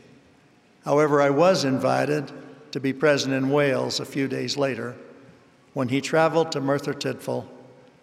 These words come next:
to visit the home where his mother, Jeanette Evans McKay, was born. The Welsh saints welcomed him by singing,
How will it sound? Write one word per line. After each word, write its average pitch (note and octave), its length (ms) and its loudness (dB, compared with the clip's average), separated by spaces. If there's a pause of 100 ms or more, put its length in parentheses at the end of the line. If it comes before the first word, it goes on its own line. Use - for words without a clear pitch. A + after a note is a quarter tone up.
(200)
to C#3 100 -4
visit C3 360 0
the C3 120 -6
home A#2+ 520 0 (640)
where C3+ 140 -4
his B2+ 120 -4
mother, B2+ 440 -2 (460)
Jeanette C3+ 360 -2
Evans B2+ 420 -2
McKay, B2 480 -6
was A#2 140 -8
born. A#2+ 420 -8 (1080)
The C#3 100 0
Welsh C#3+ 260 4
saints D3 500 0
welcomed D3 520 2
him C3+ 180 -2
by C3+ 160 0
singing, C#3 840 -4